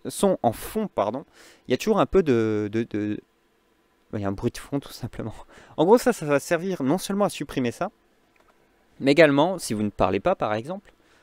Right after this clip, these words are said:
et c'est surtout à ça que là, ça va vous servir. N'essayez pas de le régler pour ce que j'ai dit avant, ça sert à rien. D'ailleurs, je le retire au montage.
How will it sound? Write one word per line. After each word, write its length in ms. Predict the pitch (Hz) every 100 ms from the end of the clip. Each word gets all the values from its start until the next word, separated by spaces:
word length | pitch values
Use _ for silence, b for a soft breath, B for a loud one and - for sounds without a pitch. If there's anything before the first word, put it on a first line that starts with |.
| b b b -
et 60 |
c'est 160 | - 127
surtout 580 | - - 175 - 180 147
à 80 |
ça 240 | 127 - 156
que 140 | -
là, 100 | 131
ça 140 | - 107
va 20 |
vous 80 | 98
servir. 300 | - 139 175
N'essayez 320 | 110 - 107
pas 100 | 110
de 60 | 98
le 60 |
régler 240 | 101 98 107
pour 140 | 101
ce 60 | -
que 80 |
j'ai 80 | 98
dit 100 | 92
avant, 200 | 113 202
ça 80 | 202
sert 160 | - 123
à 20 |
rien. 60 | 160
D'ailleurs, 220 | - 160
je 40 | -
le 60 |
retire 220 | - - 107
au 40 |
montage. 280 | 113 185